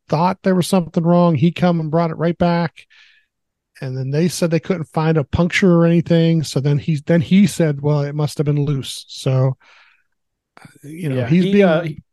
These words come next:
Speaker 2: he doubled
Speaker 1: you know,
Speaker 2: down
Speaker 1: driver
Speaker 2: on his podcast saying
Speaker 1: Yeah,
Speaker 2: that he,
Speaker 1: okay, I
Speaker 2: he
Speaker 1: hadn't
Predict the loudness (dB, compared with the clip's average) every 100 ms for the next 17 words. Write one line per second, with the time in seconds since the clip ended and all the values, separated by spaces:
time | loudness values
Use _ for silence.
0 | _ _ -12 -2 2 2 2 2 2 0
1 | -4 -2 -2 -2 -6 -10 -10 -14 -8 -4
2 | -2 0 0 0 -2 -2 0 0 0 0
3 | -2 -6 -12